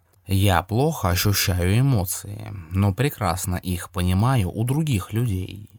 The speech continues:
Гальбоа был счастлив в те моменты, когда видел, как мы играли в доках. Финкс говорил, что я прекрасно учусь, что у меня получается почти идеально. Но он ничего не понимал.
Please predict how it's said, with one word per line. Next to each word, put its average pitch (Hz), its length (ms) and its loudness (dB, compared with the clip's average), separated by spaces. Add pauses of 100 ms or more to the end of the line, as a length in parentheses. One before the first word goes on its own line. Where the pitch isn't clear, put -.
(240)
Гальбоа 95 800 2
был 123 280 0
счастлив 117 580 -2
в - 80 -10
те 92 140 -2
моменты, 92 680 0 (240)
когда 85 360 -2
видел, 101 460 -2
как 85 220 -2
мы 85 280 0
играли 95 340 0
в 92 140 -2
доках. 135 560 -4 (340)
Финкс 90 460 0
говорил, 92 580 0
что - 240 -2
я 95 200 2
прекрасно 120 640 0
учусь, - 560 -8
что - 240 -2
у 95 40 4
меня 90 240 2
получается 90 720 -2
почти 92 480 -4
идеально. 98 680 -4 (260)
Но 95 240 4
он 127 400 4
ничего 95 460 4
не 95 120 4
понимал. 98 840 0